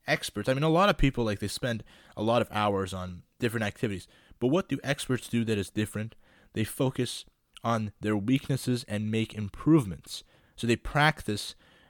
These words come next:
what is not ro-, routine, but fine-tuned to work on their weaknesses. Eventually, once they have gone through a long period of practice,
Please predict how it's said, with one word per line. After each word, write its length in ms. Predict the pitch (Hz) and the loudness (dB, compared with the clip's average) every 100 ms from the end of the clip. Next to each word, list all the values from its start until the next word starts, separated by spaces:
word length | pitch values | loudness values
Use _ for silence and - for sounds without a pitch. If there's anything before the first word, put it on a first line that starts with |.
| - | -8
what 240 | 110 127 | 0 2
is 140 | 110 | 2
not 260 | 113 127 117 | 2 2 2
ro-, 320 | 107 117 117 - | 2 2 2 2
routine, 680 | 123 117 - 180 139 98 | 2 2 0 0 0 0
but 140 | 98 107 | -4 -6
fine-tuned 1080 | - - 170 185 175 - 190 160 98 82 - - - | -4 2 4 4 2 2 2 2 0 -6 -16 -20 -8
to 100 | - | -4
work 280 | 117 131 123 | 0 0 0
on 160 | 110 117 | -2 -2
their 140 | 110 | -2
weaknesses. 800 | 101 87 113 - 87 - - - - _ - - - | -4 -2 -2 -2 -6 -10 -16 -20 -20 _ -20 -20 -2
Eventually, 340 | 123 190 175 | 4 4 6
once 200 | 151 160 | 6 6
they 80 | - | 4
have 140 | 135 113 | 4 4
gone 240 | 139 160 | 4 4
through 160 | - 127 | 6 6
a 20 | |
long 320 | 123 147 147 | 6 6 6
period 220 | 147 131 | 6 4
of 120 | 117 | 4
practice, 540 | - 143 147 147 147 | 6 8 8 2 -2